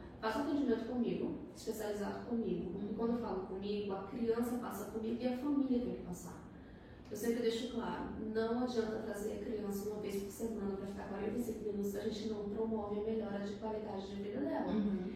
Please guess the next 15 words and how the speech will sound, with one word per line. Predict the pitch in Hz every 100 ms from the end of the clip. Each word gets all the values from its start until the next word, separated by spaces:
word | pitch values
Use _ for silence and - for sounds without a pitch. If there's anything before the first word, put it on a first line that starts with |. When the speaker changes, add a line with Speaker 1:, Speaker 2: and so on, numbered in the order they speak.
| -
Speaker 1:
Então, | - 208
a | 233
gente | 220 226
precisa | 220 214 214 214
generalizar | 208 214 254 294 - 254 247 226 214 233
o |
que | 262
é |
feito | 220 202 202
dentro | 190 262 359
da | 370
clínica | 285 247 262 302
pra | 320 339
casa | 339 277 262 294
dela. | 285 170 165